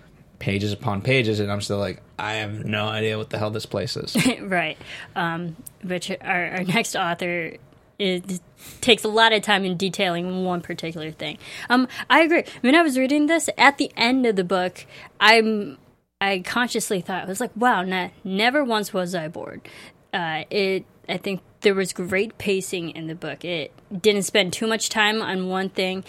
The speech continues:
Speaker 2: We were constantly moving. The characters were constantly moving and traveling, therefore naturally progressing the narrative forward. Um, it, it never was bored or slow or tiring at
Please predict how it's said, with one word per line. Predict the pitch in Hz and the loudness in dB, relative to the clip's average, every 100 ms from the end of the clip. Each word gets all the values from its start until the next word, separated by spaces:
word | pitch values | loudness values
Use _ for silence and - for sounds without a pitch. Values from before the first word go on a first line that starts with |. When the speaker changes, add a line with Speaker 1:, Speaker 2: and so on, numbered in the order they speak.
| - - | -14 -4
Speaker 2:
We | 202 190 | -2 0
were | 185 | -2
constantly | - 214 247 269 233 202 180 | 0 2 2 2 0 0 0
moving. | 180 180 180 | -2 -2 -2
The | 185 | -4
characters | - 220 269 302 233 | 0 0 0 -2 -4
were | 185 | -2
constantly | 190 175 202 185 | -4 -4 -4 -4
moving | 185 185 190 170 | -2 -2 -2 -2
and | 175 175 | -4 -4
traveling, | - 190 180 180 | 0 0 0 -2
therefore | 190 190 202 190 175 - - - | -2 -2 -2 -2 -4 -8 -18 -10
naturally | 190 180 202 208 180 | -4 -2 -2 -2 -4
progressing | - 190 196 185 214 185 | -2 -2 0 0 -2 -4
the | 185 | -4
narrative | 190 214 170 156 | -2 -2 -2 -6
forward. | - 160 151 151 165 - - - - | -8 -6 -4 -6 -8 -14 -20 -16 -8
Um, | 175 165 - | -6 -6 -4
it, | 208 208 - - - | 0 0 -2 -12 -6
it | 202 | -2
never | 196 190 196 214 233 | 0 2 2 4 2
was | 226 196 | 2 -2
bored | 170 185 190 190 | 0 0 0 -2
or | - 170 | -4 -6
slow | - - 190 185 175 160 156 | -6 -4 -2 -2 -2 -4 -6
or | 170 | -10
tiring | - 180 170 165 160 | -8 -6 -6 -6 -6
at | 131 | -6